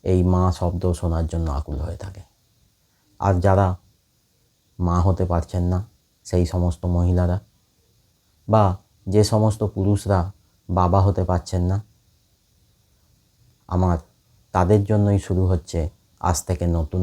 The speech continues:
ভিডিও সিরিজ ইনফার্টিলিটি বা বন্ধ্যাত্ব নিয়ে। ইনফার্টিলিটি বা বন্ধ্যাত্ব নিয়ে কখনোই একটা ভিডিওতে সম্পূর্ণটা বলা সম্ভব নয়, তাই একটা নতুন প্লেলিস্ট তৈরি করলাম এই ইনফার্টিলিটি নিয়ে,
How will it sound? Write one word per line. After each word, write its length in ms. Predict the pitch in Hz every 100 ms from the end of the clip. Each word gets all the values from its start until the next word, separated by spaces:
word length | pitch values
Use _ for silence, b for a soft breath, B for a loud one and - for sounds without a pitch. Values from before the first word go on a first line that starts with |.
| 85
ভিডিও 300 | 85 80 80
সিরিজ 400 | - 78 76 71 - _ _ _ _ _ _ _ _ _ _ -
ইনফার্টিলিটি 720 | 90 85 82 82 80 78 76 - _ -
বা 100 | 78
বন্ধ্যাত্ব 520 | 71 76 73 78 - 85
নিয়ে। 160 | 52 - _ _ _ _ _ _ _ b b b
ইনফার্টিলিটি 680 | 113 127 123 123 131 127 127
বা 140 | 117 113
বন্ধ্যাত্ব 480 | 98 101 104 113 -
নিয়ে 200 | 107 104 92
কখনোই 440 | 98 - 107 101 90 - _ 85
একটা 200 | - 104
ভিডিওতে 500 | 85 90 90 92 - 87
সম্পূর্ণটা 600 | 90 80 80 85 80 73
বলা 220 | 76 73 78
সম্ভব 360 | 80 80 - -
নয়, 200 | 62 - _ _ _ _ _ _
তাই 160 | 104 101 90 - _ -
একটা 260 | 95 - 95 92
নতুন 220 | 95 104 95
প্লেলিস্ট 500 | 92 90 87 87 - -
তৈরি 240 | 85 82 78
করলাম 280 | 78 78 92 - _
এই 140 | - 82
ইনফার্টিলিটি 600 | 82 76 80 - - - -
নিয়ে, 180 | -